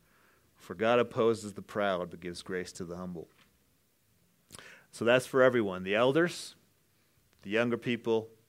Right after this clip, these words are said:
and everybody else in the church. It's a call to humility. This isn't about having a lack of, uh, activity or zeal or boldness,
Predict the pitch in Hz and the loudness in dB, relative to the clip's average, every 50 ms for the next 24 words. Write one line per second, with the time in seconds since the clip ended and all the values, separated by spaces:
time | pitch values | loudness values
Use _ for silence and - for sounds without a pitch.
0 | _ _ - 98 101 104 98 104 101 98 101 98 95 95 - - - 87 85 - | _ _ -8 -8 -6 -4 -2 -2 -2 0 0 0 -2 -2 -4 -8 -12 -14 -12 -10
1 | - 104 85 82 - - 113 - - 170 - - 175 165 165 160 - 156 143 - | -8 -8 -8 -8 -10 -14 -10 -8 -8 -4 0 4 4 6 4 4 2 -2 -6 -6
2 | 143 135 135 131 131 139 147 160 170 170 - _ _ _ _ _ _ _ _ _ | -4 -2 0 2 2 2 2 0 -2 -4 -8 _ _ _ _ _ _ _ _ _
3 | _ _ _ _ _ _ _ _ _ _ _ - - - - - - 160 165 - | _ _ _ _ _ _ _ _ _ _ _ -20 -20 -20 -10 -4 -2 0 2 4
4 | 240 240 - 220 196 185 170 170 170 156 156 160 160 160 160 156 143 127 127 135 | 4 4 6 6 6 10 12 12 12 12 10 10 8 8 8 4 4 6 6 6
5 | 135 143 143 147 - 135 120 117 113 110 104 - 120 110 107 101 101 - - 120 | 6 6 4 4 4 4 6 6 4 2 0 0 0 2 2 2 0 -2 -2 -2
6 | 113 - - - - - 160 156 151 156 147 147 143 143 139 113 107 98 98 120 | -2 -2 -4 -4 2 4 4 4 4 4 4 4 4 4 4 4 4 2 -2 -2
7 | 131 131 131 139 131 123 110 101 95 101 107 110 120 131 123 104 98 92 92 98 | 0 2 4 4 4 4 2 0 0 0 0 0 0 0 -2 -4 -8 -8 -8 -8
8 | - - - - - | -10 -10 -12 -12 -14